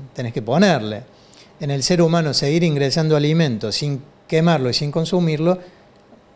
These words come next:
lleva a que una determinada persona aumente de peso,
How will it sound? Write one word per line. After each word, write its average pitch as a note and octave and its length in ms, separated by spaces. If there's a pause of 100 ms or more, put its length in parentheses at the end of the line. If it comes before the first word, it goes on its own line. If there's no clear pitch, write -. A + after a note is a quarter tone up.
(200)
lleva C#3+ 560
a A#2 120
que C3 220
una A#2+ 200
determinada A#2 420
persona D3 420
aumente A2+ 480
de G#2 120
peso, G#2+ 420